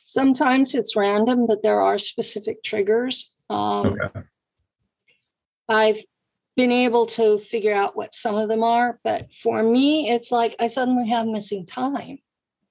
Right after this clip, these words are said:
Speaker 1: And I have
Speaker 2: Oh,
Speaker 1: to
Speaker 2: right.
Speaker 1: stop and really think about what triggered. And I've been known to watch the show, so I know what I said. Because
Speaker 2: Mm-hmm.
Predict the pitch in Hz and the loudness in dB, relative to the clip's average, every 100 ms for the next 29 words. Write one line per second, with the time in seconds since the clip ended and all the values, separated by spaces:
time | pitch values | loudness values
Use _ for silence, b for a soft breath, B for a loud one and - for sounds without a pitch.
0 | _ _ _ _ _ _ _ - 220 220 | _ _ _ _ _ _ _ -4 -2 0
1 | 220 214 208 208 202 196 196 202 - - | 0 -2 0 0 2 2 0 -2 -8 -6
2 | 214 202 185 214 220 214 190 165 - - | -2 0 2 2 4 2 0 -4 -14 -16
3 | - 233 226 220 202 185 170 170 - _ | -6 -2 -2 -4 -6 -2 -4 -6 -10 _
4 | _ _ _ _ _ _ _ _ 277 208 | _ _ _ _ _ _ _ _ -4 -4
5 | 185 202 196 - 208 190 - - B B | 0 -2 -2 -2 -2 -2 -6 -12 B B
6 | B _ 233 233 233 233 - 262 294 339 | B _ 0 2 2 0 0 0 2 2
7 | 330 277 277 294 277 - 240 214 196 208 | 2 2 2 0 0 -4 0 0 0 -6
8 | 170 185 202 233 - - - _ 208 196 | -2 2 4 2 0 -8 -8 _ -6 -4
9 | 220 233 208 160 - - 196 214 196 196 | -2 0 0 -6 -12 -6 -2 0 2 0
10 | 180 151 - - 208 196 - _ _ _ | -2 -6 -6 -6 -4 -6 -8 _ _ _
11 | _ _ _ _ _ _ _ _ _ _ | _ _ _ _ _ _ _ _ _ _
12 | _ _ _ _ _ _ _ 214 208 208 | _ _ _ _ _ _ _ -4 0 0
13 | 185 175 175 95 | 2 2 0 -2